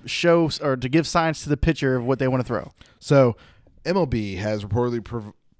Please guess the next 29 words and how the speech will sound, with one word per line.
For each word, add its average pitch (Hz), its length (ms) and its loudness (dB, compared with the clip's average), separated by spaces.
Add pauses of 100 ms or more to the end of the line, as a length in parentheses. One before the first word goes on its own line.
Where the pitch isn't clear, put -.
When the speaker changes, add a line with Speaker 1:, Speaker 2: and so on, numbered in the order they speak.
(140)
Speaker 2:
provided 107 400 -2
the 107 80 -6
green 117 260 -4
light 107 180 -4
for - 80 -14
testing 110 440 -6
an 69 40 -10
electronic 127 540 -6
transmission 117 480 -6
device, 98 420 -6 (320)
sending 180 380 -2
signals 123 380 -2
between 110 260 -6
pitchers 139 420 0
and 101 140 -12
catchers 98 540 -4 (300)
that 113 140 -2
will 107 100 -4
be 110 120 -4
tested 135 380 -2
out 113 200 -2
in 98 60 -14
Class 120 400 -4
A 110 240 -2
California 113 540 -4
League 98 240 -6
beginning 98 420 -6
August 90 340 -8
third. 95 400 -2